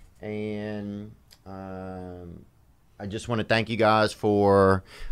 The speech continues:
um, just being a part of my life and, and letting this show be a part of your life. And, um,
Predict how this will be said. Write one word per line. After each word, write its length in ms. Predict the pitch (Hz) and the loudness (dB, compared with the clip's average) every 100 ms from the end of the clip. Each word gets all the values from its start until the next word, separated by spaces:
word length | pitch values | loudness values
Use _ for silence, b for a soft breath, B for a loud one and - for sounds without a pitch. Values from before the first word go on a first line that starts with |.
| B | B
um, 1160 | 95 95 95 92 92 95 92 92 92 92 90 85 | 6 6 8 6 6 4 4 4 2 0 -2 -2
just 240 | 101 104 - | 0 0 4
being 280 | 117 110 107 | 4 6 4
a 60 | |
part 260 | - 110 107 | 8 8 8
of 80 | 101 | 6
my 100 | 98 | 6
life 460 | 95 101 120 - | 8 8 6 4
and, 560 | 95 90 87 87 - - | 2 2 0 -4 -10 -8
and 540 | 95 92 90 90 85 - | -2 0 0 -2 -6 -4
letting 360 | 95 101 92 98 | 2 2 2 0
this 140 | 95 | 0
show 280 | - 101 95 | 2 2 4
be 120 | 92 | 4
a 60 | 95 | 2
part 240 | - 95 | 4 4
of 60 | 90 | 6
your 140 | 98 | 4
life. 380 | 98 95 98 - | 6 6 6 2
And, 200 | 90 85 | 0 2
um, 680 | 87 87 85 85 82 85 | 2 2 0 -2 -4 -6